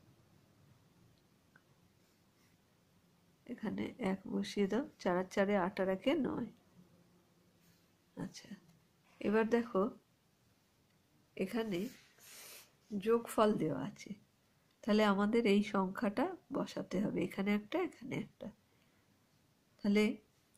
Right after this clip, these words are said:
এই লাইনটা করা আছে, ছয়, আহ, চার আর দুয়ে ছয়, ঠিকই আছে, সাত আর দুয়ে নয়, সেটাও ঠিক আছে। এবার পাঁচের সাথে কত যোগ করে ছয় পেয়েছি?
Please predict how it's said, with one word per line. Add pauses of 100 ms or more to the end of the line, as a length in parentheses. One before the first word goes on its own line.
(200)
এই
লাইনটা
করা
আছে, (1160)
ছয়,
আহ, (100)
চার
আর
দুয়ে
ছয়, (480)
ঠিকই
আছে, (680)
সাত
আর
দুয়ে
নয়, (120)
সেটাও
ঠিক
আছে। (760)
এবার (140)
পাঁচের
সাথে
কত
যোগ (100)
করে
ছয়
পেয়েছি?